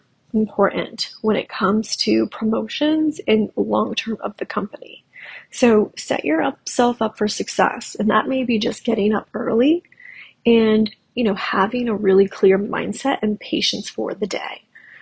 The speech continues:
I did a podcast a couple weeks ago about your morning routine. I think it's maybe nine minutes. I would tell you to listen to that. With the right mindset, you can handle numerous balls in the air, or if you get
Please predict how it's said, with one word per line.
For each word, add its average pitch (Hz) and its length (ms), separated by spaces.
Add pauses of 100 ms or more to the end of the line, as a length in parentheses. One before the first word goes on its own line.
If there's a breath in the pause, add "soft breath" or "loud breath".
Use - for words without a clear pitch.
(160 loud breath)
I 214 80
did 220 120
a 220 60
podcast 208 560
a 208 40
couple 208 280
weeks 214 280
ago 185 240
about 185 260
your 208 160
morning 190 320
routine. 220 520
I 214 80
think 208 220
it's - 180
maybe 202 240
nine 214 280
minutes. 277 400
I 196 40
would 202 200
tell - 320
you 214 380 (460 loud breath)
to 220 100
listen 202 480
to 202 200
that. - 480 (960)
With 233 300
the 320 120
right 285 280
mindset, 226 640 (360 soft breath)
you 220 120
can 240 160
handle 214 560
numerous 208 500
balls 202 300
in 202 60
the 185 160
air, 220 400 (100)
or 233 240
if 226 140
you 202 80
get 180 260